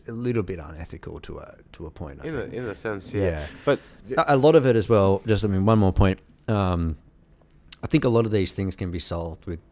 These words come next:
Speaker 1: like, a bit of governmental control. Like, there's no reason why the government, the government puts a, a big tax on cigarettes, because people who smoke cigarettes cost the, us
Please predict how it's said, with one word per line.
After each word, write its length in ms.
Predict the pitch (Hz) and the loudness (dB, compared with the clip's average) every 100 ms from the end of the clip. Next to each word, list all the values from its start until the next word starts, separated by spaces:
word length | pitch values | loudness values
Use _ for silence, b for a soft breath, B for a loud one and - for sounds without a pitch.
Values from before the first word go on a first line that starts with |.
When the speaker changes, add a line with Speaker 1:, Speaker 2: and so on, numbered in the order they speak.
| _ _ _ _ _ | _ _ _ _ _
Speaker 1:
like, 200 | 87 - | -14 -12
a 40 | |
bit 160 | - 90 | -10 -8
of 100 | 82 | -8
governmental 500 | 85 85 85 82 80 | -8 -6 -6 -8 -10
control. 520 | 78 80 - 101 92 - | -12 -12 -8 -8 -8 -12
Like, 160 | 85 | -12
there's 140 | 104 92 | -8 -4
no 120 | 107 | -4
reason 460 | 95 90 85 85 | -2 -4 -4 -6
why 160 | 80 80 82 - | -8 -10 -12 -14
the 100 | - | -14
government, 500 | 85 85 82 85 85 - _ _ _ - | -10 -8 -8 -8 -10 -14 _ _ _ -14
the 60 | - | -14
government 460 | - 98 95 87 | -4 -2 0 -4
puts 260 | - 90 - | -6 -8 -8
a, 240 | 82 82 87 | -10 -10 -10
a 100 | 90 | -10
big 300 | 80 90 87 | -10 -10 -10
tax 280 | - 87 - | -10 -10 -10
on 120 | 85 | -12
cigarettes, 560 | - 85 78 101 - - | -10 -10 -8 -10 -10 -18
because 500 | - - 87 80 - _ _ _ _ - | -16 -10 -10 -10 -18 _ _ _ _ -10
people 220 | 92 92 | -8 -6
who 60 | 85 | -8
smoke 260 | - 85 | -8 -10
cigarettes 680 | - 87 82 82 85 - - - _ _ _ | -10 -12 -8 -8 -8 -10 -14 -16 _ _ _
cost 320 | - - - - | -6 -6 -6 -12
the, 140 | - - | -14 -12
us 240 | 82 - | -12 -14